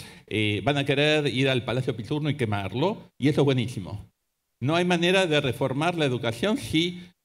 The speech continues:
el ministro de Educación, que tiene muy poco poder en la Argentina, no tiene el apoyo de la sociedad para enfrentar a los sindicatos docentes. No hay forma.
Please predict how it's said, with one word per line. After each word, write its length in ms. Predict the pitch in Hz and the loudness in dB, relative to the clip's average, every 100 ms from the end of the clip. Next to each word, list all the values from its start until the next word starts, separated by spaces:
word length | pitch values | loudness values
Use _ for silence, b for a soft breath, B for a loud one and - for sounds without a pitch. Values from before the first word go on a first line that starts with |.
| - | -2
el 440 | 123 110 104 101 | 0 2 2 0
ministro 540 | 101 107 135 - 160 135 | -2 0 0 0 2 4
de 80 | 117 | 4
Educación, 400 | 113 110 170 165 | 2 0 -2 -2
que 100 | 110 | -2
tiene 260 | 117 120 120 | -2 -2 0
muy 280 | 143 208 240 | 4 6 4
poco 300 | 185 175 135 | 0 -2 0
poder 280 | 120 127 127 | 0 0 0
en 100 | 117 | 0
la 100 | 107 | -2
Argentina, 720 | 104 107 135 151 185 185 - | -4 -2 -2 0 -2 -4 -4
no 160 | 123 | -2
tiene 220 | 123 127 117 | 0 0 2
el 60 | |
apoyo 280 | 107 113 127 | 0 -2 0
de 60 | 117 | 0
la 100 | 98 | 0
sociedad 520 | 107 107 113 143 - - - | -2 0 0 -2 -6 -8 -2
para 140 | 120 | -2
enfrentar 280 | 113 110 123 | -2 -2 -2
a 40 | |
los 120 | 120 | -2
sindicatos 460 | 117 104 107 110 95 | -2 -2 -2 -2 -4
docentes. 400 | - 85 78 101 - | -6 -10 -8 -8 -2
No 60 | 220 | -2
hay 40 | |
forma. 540 | 185 101 101 110 - | 0 -2 -4 -8 -12